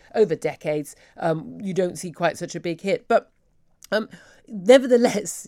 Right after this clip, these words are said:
<laughs> taxes still need to go up and public spending will be cut. And what was interesting is actually there were, there was a lot more money given away yesterday,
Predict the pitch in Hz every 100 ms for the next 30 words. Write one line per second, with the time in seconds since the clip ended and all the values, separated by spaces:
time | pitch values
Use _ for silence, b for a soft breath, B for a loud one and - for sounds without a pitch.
0 | - 240 226 - - 196 202 180 180 160
1 | 175 175 135 - - 170 151 208 202 -
2 | - 196 156 160 160 - 165 214 277 247
3 | 269 254 - 139 143 - - 151 B B
4 | B - 175 220 214 214 202 202 190 190
5 | 214 202 202 220 330 294 277 285 240 247
6 | 233 156 135 143 143 139 135 135 127 -
7 | - 98 - 202